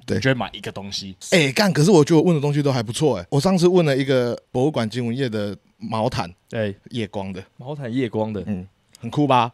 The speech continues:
Speaker 1: 七百八，我想说算了，我那个一定是疯掉我才问，因为我根本就没看过博物馆，哎，不是，哎，圣诞夜惊魂，
Speaker 2: 哦，
Speaker 1: 讲错了，
Speaker 2: 圣诞夜惊魂。
Speaker 1: 圣诞夜惊魂。
Speaker 2: Jack。
Speaker 1: 然后再来，那天后来他又出了一个熊麻吉的熊麻吉，
Speaker 2: 嗯。
Speaker 1: 等比大只的。
Speaker 2: 是。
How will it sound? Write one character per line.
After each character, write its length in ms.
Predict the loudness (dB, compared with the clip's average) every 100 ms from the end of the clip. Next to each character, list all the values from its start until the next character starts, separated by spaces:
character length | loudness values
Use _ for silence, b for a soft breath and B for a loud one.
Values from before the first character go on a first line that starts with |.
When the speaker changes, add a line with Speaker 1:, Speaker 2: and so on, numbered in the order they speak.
| _
Speaker 1:
七 200 | -8 -4
百 140 | -2 -2
八， 300 | -2 -4 -6 _ _
我 160 | -14 -10
想 100 | -8
说 120 | -10
算 240 | -8 -8
了， 60 | -8
我 60 | -10
那 60 |
个 100 | -8
一 40 | -6
定 100 | -6
是 60 |
疯 240 | -8 -10 -8
掉 100 | -8
我 80 |
才 100 | -10 -14
问， 120 | -12
因 40 | -10
为 60 |
我 60 | -10
根 80 | -8
本 80 | -6
就 40 |
没 80 | -6
看 140 | -4
过 100 | -6
博 160 | -6 -8
物 40 |
馆， 120 | -10 -10
哎， 40 |
不 80 | -6
是， 160 | -6 -6 b _
哎， 300 | -6 -4 -4 -4
圣 180 | -2
诞 100 | 2
夜 120 | 2 2
惊 160 | -2
魂， 100 | -8
Speaker 2:
哦， 140 | -6 -6
Speaker 1:
讲 0 |
错 120 | -2
了， 20 |
Speaker 2:
圣 100 | 0
诞 40 |
夜 80 | 0
惊 120 | 2
魂。 80 | 2
Speaker 1:
圣 0 |
诞 140 | 4 2
夜 100 | 0
惊 180 | -4
魂。 100 | -8 -10 _
Speaker 2:
Jack。 240 | -8 -8 -8 -16 _
Speaker 1:
然 100 | -6
后 120 | -4 0
再 140 | 0
来， 220 | 0 -2 -6
那 140 | -4 -2
天 300 | 0 0 -2
后 160 | -2
来 100 | -2
他 120 | -2
又 80 | -2
出 180 | -4 -6
了 140 | -4
一 60 | -4
个 260 | -6 -6 -8 _
熊 200 | -6 -2
麻 140 | -2
吉 180 | -4 -8
的 80 | -12
熊 160 | -12 -14
麻 100 | -14
吉， 140 | -16 -20 _
Speaker 2:
嗯。 240 | -10 -10 -10 _ _ _ _
Speaker 1:
等 180 | -10 -8
比 140 | -8 -6
大 200 | -4 -4
只 220 | -8 -14
的。 140 | -14 -16
Speaker 2:
是。 280 | -14 -10 -10